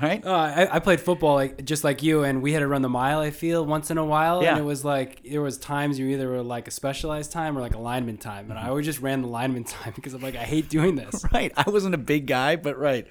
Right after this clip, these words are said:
Speaker 1: Um, I was, uh, I was lineman time as well. You know, Coach, uh, some, some people might know John Richmond's name. Uh, Coach Richmond was a track coach over at Tosa East as well, and then football coach for nine hundred years there.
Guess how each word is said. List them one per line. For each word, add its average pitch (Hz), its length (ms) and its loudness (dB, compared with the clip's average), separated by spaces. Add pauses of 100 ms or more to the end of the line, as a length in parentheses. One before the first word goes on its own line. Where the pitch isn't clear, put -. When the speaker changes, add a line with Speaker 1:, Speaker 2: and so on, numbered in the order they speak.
(400)
Speaker 1:
Um, 131 440 6
I 143 120 6
was, 147 380 2
uh, 151 140 4 (120)
I 147 120 4
was 143 180 4
lineman 135 360 4
time 123 280 0
as 113 140 -2
well. 117 260 4
You 110 80 -4
know, 110 160 -4
Coach, 131 420 -2
uh, 117 360 0
some, 139 360 0
some 156 200 2
people 151 180 4
might 139 160 2
know 139 140 2
John 127 340 2
Richmond's 139 460 0
name. 147 280 0 (440)
Uh, 104 160 -4
Coach 110 320 -2
Richmond 127 360 2
was 123 80 2
a 120 60 -2
track 127 340 0
coach 131 280 0
over 120 140 -2
at 117 80 -8
Tosa 123 300 -2
East 123 260 -2
as 110 300 -4
well, 113 320 0
and 107 160 -6
then 104 100 -4
football 117 400 -4
coach 117 260 -4
for - 120 -8
nine 110 260 -4
hundred 107 260 -4
years 110 300 -4
there. 120 260 -2